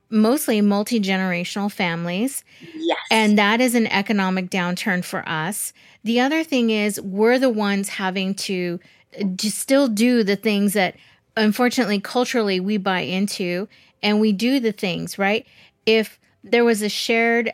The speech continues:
Speaker 1: understanding, like, within the household of duties, shopping, all kinds of things, right? With the kids, other than birthing them, this would be a different society in general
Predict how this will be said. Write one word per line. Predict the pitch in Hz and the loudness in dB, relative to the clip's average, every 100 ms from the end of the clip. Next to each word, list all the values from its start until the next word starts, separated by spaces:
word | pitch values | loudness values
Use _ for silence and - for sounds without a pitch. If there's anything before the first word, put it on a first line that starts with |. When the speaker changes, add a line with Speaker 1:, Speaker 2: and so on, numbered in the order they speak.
| - | 0
Speaker 1:
understanding, | 214 196 - 208 190 190 180 180 | 0 0 -4 -4 -2 -2 -4 -4
like, | 170 170 _ _ _ | -6 -6 _ _ _
within | 226 226 233 | 0 2 2
the | 208 | 2
household | - 220 240 - 185 180 185 | 0 -2 -2 -4 -2 -2 -4
of | 175 175 | -6 -4
duties, | 208 220 214 208 202 202 - - | -2 -2 0 0 -2 -4 -12 -12
shopping, | - 220 202 190 202 196 190 196 _ _ - | -2 2 2 0 0 0 -2 -6 _ _ -2
all | 349 | -2
kinds | 349 320 320 247 | 0 -2 -2 -4
of | 214 | -6
things, | 214 180 175 196 | -6 -6 -8 -2
right? | 202 196 | -2 0
With | 180 - | -4 -8
the | |
kids, | - - 240 240 226 - - _ _ _ | -12 -2 0 2 0 -4 -12 _ _ _
other | 220 254 | 4 4
than | 226 220 190 | 4 2 2
birthing | 214 269 277 208 185 | 2 2 2 0 0
them, | 170 180 220 _ _ _ | 0 0 -4 _ _ _
this | 202 285 311 | 0 0 2
would | 339 254 | -2 -2
be | 254 240 | -2 -2
a | 196 | -2
different | 175 226 233 247 226 | -2 0 0 -2 -2
society | - 202 208 185 185 185 185 - | -4 -2 0 0 0 -2 -4 -2
in | 190 185 | -2 0
general | 190 175 160 156 | 0 -2 -4 -8